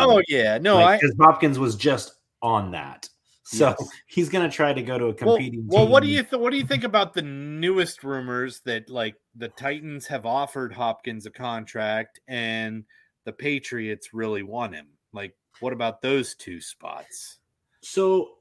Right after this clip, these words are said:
Speaker 2: I think the Patriots are gonna be a very different team than they were last year. I think they're gonna be closer to Mac Jones' rookie year than his se-, se-, sophomore year. They actually have an adult running the offense this year.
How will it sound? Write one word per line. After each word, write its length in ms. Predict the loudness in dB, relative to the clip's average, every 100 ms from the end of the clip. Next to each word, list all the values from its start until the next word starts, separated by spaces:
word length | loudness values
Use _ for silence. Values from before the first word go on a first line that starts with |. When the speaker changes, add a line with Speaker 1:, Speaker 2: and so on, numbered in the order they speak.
| _ -10
Speaker 2:
I 160 | -8
think 220 | -4 -4
the 100 | -6
Patriots 400 | -4 -4 -4 -6
are 60 | -4
gonna 140 | -2
be 100 | -2
a 60 | -4
very 260 | -4 -6 -6
different 320 | -6 -10 -12
team 240 | -10 -8
than 100 | -8
they 80 | -8
were 180 | -8 -10
last 460 | -12 -16 -18 -20
year. 200 | -20 -20 _ _ _ _ _
I 80 | -8
think 180 | -4 -4
they're 100 | -4
gonna 140 | -4
be 120 | -6
closer 540 | -6 -2 0 0 -4 -6
to 680 | -8 -4 0 0 0 -2 -8 _ _ _ -10
Mac 280 | -8 -6
Jones' 400 | -2 -2 -2 -4
rookie 260 | -4 -4 -4
year 300 | -2 -2 -4
than 160 | -4 -6
his 220 | -6 -8
se-, 240 | -10 -12
se-, 320 | -12 -6 -6 -6
sophomore 520 | -6 -4 -4 -6 -6
year. 300 | -6 -8 -10 -20 -20 _ _
They 100 | -4
actually 320 | -2 -4 -4
have 160 | -2 -2
an 100 | -2
adult 540 | -4 -2 0 -2 -6 -20 -14 -8
running 440 | -6 -4 -6 -6
the 280 | -6 -8 -4
offense 420 | -6 -6 -8 -8
this 220 | -10 -10
year. 260 | -10 -10